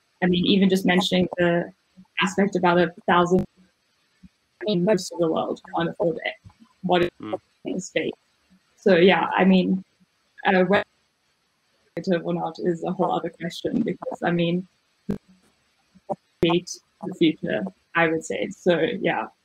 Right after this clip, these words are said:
Speaker 1: <laughs> that's kind of what I think.
Speaker 2: Yeah, I think, I think for me it's definitely the case that I'm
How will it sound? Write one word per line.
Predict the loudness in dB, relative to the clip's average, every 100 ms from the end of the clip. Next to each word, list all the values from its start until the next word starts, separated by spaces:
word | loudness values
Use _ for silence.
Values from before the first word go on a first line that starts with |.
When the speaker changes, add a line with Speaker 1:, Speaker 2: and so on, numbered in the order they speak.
| _ -20
Speaker 1:
<laughs> | -20 _ _ -2
that's | 2 2 2 -10 -20 -6 -4 -4 _ -4 -4 -2
kind | -4
of | -2
what | -4
I |
think. | -4 -4 -4 0 0 0 -8 _ -20 _ -10 -10 _
Speaker 2:
Yeah, | -4 -2 0
I |
think, | -2 -2 -6 -20 -20 _ -6
I | 2
think | 2 4
for | 4
me | 6
it's |
definitely | 4 4 2
the | 4
case | 4 4
that | -2 -2
I'm | -2 -2